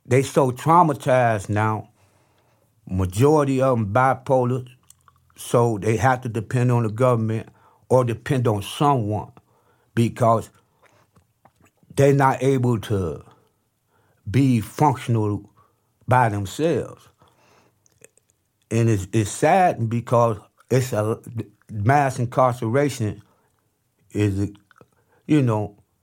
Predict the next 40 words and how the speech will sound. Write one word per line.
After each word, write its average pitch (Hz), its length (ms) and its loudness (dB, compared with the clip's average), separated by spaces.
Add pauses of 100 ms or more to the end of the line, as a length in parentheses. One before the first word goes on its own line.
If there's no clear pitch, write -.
(100)
the, 135 100 2 (120)
the 139 120 0
problem 143 600 -2
to 92 260 -4
it. - 80 -20 (420)
You 139 140 4
done, 131 280 2
you 135 80 0
done 131 180 0
took 156 280 0
all 127 280 4
the 113 80 -4
men 123 440 -2 (680)
and 107 120 0
you 127 100 4
done 117 200 2
left 127 260 2
the 117 80 -4
women 131 320 0
to 101 120 -6
fend 113 340 -2
for 107 140 -2
themselves. 117 560 -2 (1800)
And 110 140 2
that's 123 200 0
off 110 300 2
balance. 110 440 -2
Anything 135 580 -2
off 117 280 0
balance, 139 440 -2
it, 123 200 -8 (1300)
I'm 135 200 -2
trying 151 300 -2
to 104 60 -4
focus 143 480 -2
on 127 180 0
how 143 320 4
can 143 240 -6
I 127 160 -2
help 139 340 0